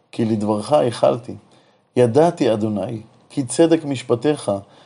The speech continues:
ואמונה עיניתני". כלומר, אני יודע שכל המשפטים שלך נעשים בצדק, ועל כן גם כשמגיעים לי עינויים,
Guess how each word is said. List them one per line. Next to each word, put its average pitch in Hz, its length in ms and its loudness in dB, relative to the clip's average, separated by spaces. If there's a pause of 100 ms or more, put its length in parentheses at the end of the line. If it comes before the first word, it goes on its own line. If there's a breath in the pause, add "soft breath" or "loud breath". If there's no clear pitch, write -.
(220 soft breath)
ואמונה 135 720 2 (400 soft breath)
עיניתני". 123 640 0 (100)
כלומר, 113 320 0
אני 113 100 -2
יודע 143 420 4
שכל 147 400 -2
המשפטים 135 500 -4
שלך 131 200 -6
נעשים 120 400 -2
בצדק, 123 480 -2 (460 loud breath)
ועל 110 220 4
כן 160 240 2
גם 156 280 4
כשמגיעים 160 640 0
לי 165 100 4
עינויים, 139 600 0